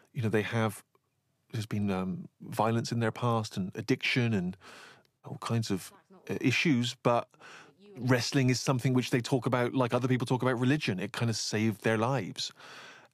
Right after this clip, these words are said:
And it seemed important to me to make it clear just how important wrestling is, particularly if you, like me, just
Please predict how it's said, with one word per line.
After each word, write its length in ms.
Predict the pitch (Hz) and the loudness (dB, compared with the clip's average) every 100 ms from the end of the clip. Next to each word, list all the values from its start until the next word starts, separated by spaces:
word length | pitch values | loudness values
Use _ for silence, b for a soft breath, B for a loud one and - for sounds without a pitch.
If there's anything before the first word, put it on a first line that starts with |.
| - | 0
And 400 | 104 101 101 - - | 2 2 0 -6 -10
it 140 | 117 104 | -8 -6
seemed 500 | - 117 107 104 - - | -2 0 2 2 -2 -2
important 400 | 107 127 127 120 | 2 2 2 2
to 80 | |
me 160 | 113 104 | 2 0
to 180 | - 110 | 0 2
make 220 | 110 110 | 2 0
it 160 | - - | -4 -2
clear 400 | - 139 127 B B - | 2 4 4 B B -4
just 160 | 143 | 0
how 80 | 156 | 2
important 600 | 151 - 165 147 143 92 - | 0 4 4 4 0 -4 0
wrestling 400 | 143 - 151 160 | 0 2 2 4
is, 120 | 143 | 2
particularly 320 | 131 175 185 | 0 0 2
if 100 | 143 | 2
you, 220 | 135 147 131 | 4 4 4
like 200 | 131 143 | 2 4
me, 200 | 185 156 | 2 2
just 240 | 131 | -2